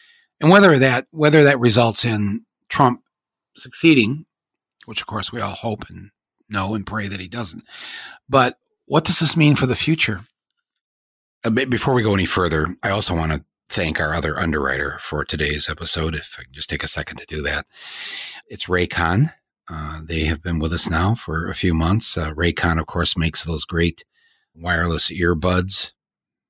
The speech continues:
high quality, but unlike the other earbuds, half the price.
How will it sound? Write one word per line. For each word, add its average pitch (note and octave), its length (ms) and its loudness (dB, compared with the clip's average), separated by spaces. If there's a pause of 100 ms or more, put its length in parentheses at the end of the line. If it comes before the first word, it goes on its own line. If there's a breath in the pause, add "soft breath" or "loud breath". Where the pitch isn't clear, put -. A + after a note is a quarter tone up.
high F2 180 -4
quality, F2 600 0
but D#2+ 300 -2 (580 loud breath)
unlike D2 340 -4
the D2+ 120 -4
other A2+ 240 2
earbuds, D2+ 840 -2 (340)
half D2 320 -4
the - 80 -12
price. D#2+ 560 -6